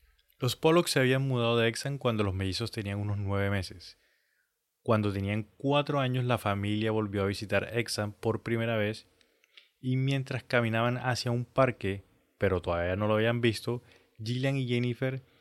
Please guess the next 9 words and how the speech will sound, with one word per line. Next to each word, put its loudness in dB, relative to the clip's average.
dijeron 2
que 2
querían 0
cruzar 0
la 0
calle 0
hacia -2
el -4
parque -2